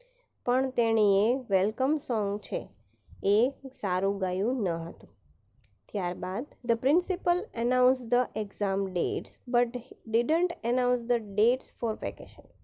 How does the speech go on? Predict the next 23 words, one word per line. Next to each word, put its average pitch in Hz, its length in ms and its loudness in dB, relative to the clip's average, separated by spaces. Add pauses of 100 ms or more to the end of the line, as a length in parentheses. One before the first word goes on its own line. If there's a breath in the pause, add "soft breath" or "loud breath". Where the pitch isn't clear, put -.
(760 soft breath)
મારા 202 320 -2
આચાર્યએ 214 500 0 (160)
પરીક્ષાની 254 640 2
ડેટ 240 420 4
છે 247 160 0 (360)
એની 233 240 4
જાહેરાત 202 680 0
કરી, 233 200 -2 (360)
પણ 233 180 0
તેણે 226 340 0 (100)
વેકેશનની 254 720 -2
તારીખની 214 580 -4
જાહેરાત 190 520 -4 (100)
કરી 190 260 -2 (240)
ન 202 140 0 (160)
હતી. 160 300 -6 (1000)
ત્યારબાદ, 196 580 -2 (600 soft breath)
our 339 200 2
school 269 440 2 (300)
won 220 280 4
the 226 120 0
cricket 320 480 -2 (140)
match, - 220 -4